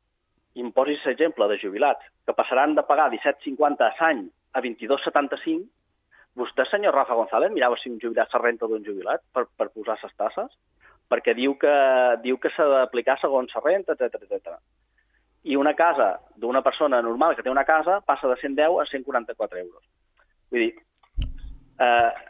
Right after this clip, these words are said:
no menteixin a la gent. Si vostès volien fer una redistribució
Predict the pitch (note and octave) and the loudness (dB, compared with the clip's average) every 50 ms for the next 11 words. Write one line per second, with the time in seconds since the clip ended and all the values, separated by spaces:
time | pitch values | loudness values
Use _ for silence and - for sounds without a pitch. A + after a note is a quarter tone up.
0 | - - - C#3 - D3 G3 B3+ C#4+ C#4 B3 G#3 - - C3 A#2+ - - F2+ E2 | -14 -12 -8 -4 0 2 2 2 2 2 0 0 0 -2 -2 -2 -2 -4 -6 -4
1 | A2 E3+ A#3 B3 D4+ D#4+ _ _ _ _ _ _ _ _ _ _ _ _ _ _ | -2 -2 -2 -2 -6 -12 _ _ _ _ _ _ _ _ _ _ _ _ _ _
2 | _ _ _ _ - - C#3+ C#3 C3 - - F#3+ G3 A3 B3+ C4 C4+ B3+ A3+ - | _ _ _ _ -6 -4 -2 -2 -2 0 2 0 2 2 2 2 2 0 2 0
3 | G#3 F#3+ F3+ F3 D#3+ D#3 D3 C#3+ C#3+ - - D3 D3 C3+ B2+ B2 - - C#3 C#3 | 0 2 2 2 2 2 2 0 -2 -6 -6 -6 -6 -4 -4 -6 -6 -2 0 2
4 | C#3 C3 B2+ A#2 - | 4 4 4 2 0